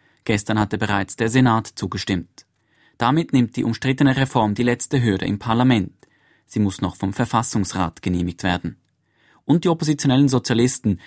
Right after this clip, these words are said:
wollen eine Beschwerde gegen die Reform einlegen. Diese sieht vor, dass es die volle Rente in Frankreich künftig frühestens mit zweiundsechzig Jahren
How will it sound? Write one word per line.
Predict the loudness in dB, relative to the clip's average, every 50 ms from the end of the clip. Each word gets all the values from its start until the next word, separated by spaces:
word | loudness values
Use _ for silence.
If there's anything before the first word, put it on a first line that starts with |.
| -20 -14 -4
wollen | -2 -2 0
eine | 0 0 0 -2
Beschwerde | -2 -4 -2 0 2 0 2 0 0
gegen | -4 -4 -4 -4 -4
die | -4
Reform | -4 -6 -4 -4 -2 -2 -2 -2
einlegen. | -2 -2 0 0 2 0 0 0 -4 -10 _ _ _ _ _ _ _ _ _ _ _ _ _ -6
Diese | -2 0 0
sieht | 0 0 -2 -4
vor, | -2 2 4 4 4 4 0 -4 -20 -20 _ -8
dass | -6 -6 -4 -6
es | -8 -6
die | -6 -4
volle | 0 2 2 2 2 2
Rente | 0 0 -2 -2 -2 -2
in | -2 -2
Frankreich | -2 0 0 0 -2 0 -2 -2 -2 -2
künftig | 0 0 0 0 -2 -4 -8 -8
frühestens | -6 -2 0 2 2 2 2 0 0 0 0 0
mit | -4 -4 -2
zweiundsechzig | -2 0 0 2 0 0 -2 -2 -4 -4 -6 -6 -4 0
Jahren | 0 0 2 2 0 -2 -2